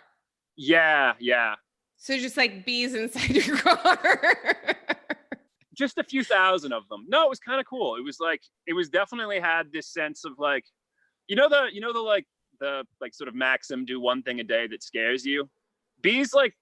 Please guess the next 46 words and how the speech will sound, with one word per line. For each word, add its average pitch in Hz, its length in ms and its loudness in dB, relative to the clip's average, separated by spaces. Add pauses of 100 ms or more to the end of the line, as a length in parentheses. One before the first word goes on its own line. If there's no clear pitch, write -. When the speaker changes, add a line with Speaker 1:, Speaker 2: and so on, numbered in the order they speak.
Speaker 1:
five 165 260 2
years 160 220 -2
into 139 160 -8
beekeeping, 131 720 -6
basically 127 460 0
do 123 260 -4
that 135 260 2
for 139 220 2
me 135 120 0
on 117 80 -2
a 110 80 0
regular 107 460 -2
basis. 104 640 -8
So, 120 520 4
yeah, 135 140 4
that 170 140 2
was 160 160 -2
an 143 60 0
interesting 131 560 -4
drive. 107 400 -4 (600)
Um, 107 340 -2 (300)
if - 100 -2
I 190 60 4
knew 233 160 2
how 226 100 4
to 185 80 2
upload 165 420 -4
video 147 280 -2
to 117 100 -10
Zoom, 123 280 -10
I 107 80 -4
would 110 140 -10
happily, 117 540 -8
um, 107 260 -6 (160)
happily 131 240 -6
Speaker 2:
How 330 100 -2
Speaker 1:
do 269 100 -6
Speaker 2:
did 349 80 -4
Speaker 1:
that. - 80 -6
Speaker 2:
you, 339 200 -6
how 277 300 -2
did 311 220 -12
you, 294 400 -8
how 233 240 -8
did 262 200 -16
you, 262 340 -10